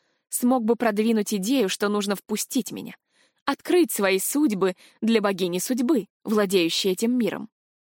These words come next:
«Ты не можешь перемещаться между мирами?»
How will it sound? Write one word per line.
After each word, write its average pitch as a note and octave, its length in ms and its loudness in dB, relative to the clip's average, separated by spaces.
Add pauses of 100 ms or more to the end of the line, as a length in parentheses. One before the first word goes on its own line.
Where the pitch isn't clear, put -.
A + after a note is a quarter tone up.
(580)
«Ты G#3 140 2
не G3 160 0
можешь G3+ 420 -2
перемещаться G3 880 -2 (460)
между G3+ 360 0
мирами?» G#3 440 -2